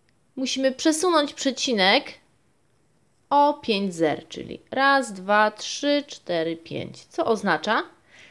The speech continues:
że jeden centymetr odpowiada pięćdziesięciu kilometrom. I zapisałam to tutaj. No i teraz oczywiście korzystamy z najprostszego sposobu na rozwiązanie tego zdania, czyli z ułożenia proporcji. Mamy kilometry, wstawiamy je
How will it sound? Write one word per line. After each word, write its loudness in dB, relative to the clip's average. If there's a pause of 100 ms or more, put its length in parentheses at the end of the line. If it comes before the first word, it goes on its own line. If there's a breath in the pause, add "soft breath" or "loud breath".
(140 soft breath)
że -2
jeden 4
centymetr -4 (280)
odpowiada 4 (560)
pięćdziesięciu 0
kilometrom. -2 (140)
I -10
zapisałam -4
to -8
tutaj. -20 (1300 soft breath)
No 4
i 4
teraz 6
oczywiście 0
korzystamy -4
z -6
najprostszego 2
sposobu -10
na -4
rozwiązanie -6
tego -8
zdania, -2
czyli 2
z -2
ułożenia 0
proporcji. -4 (1500)
Mamy 2
kilometry, 4
wstawiamy 4
je 4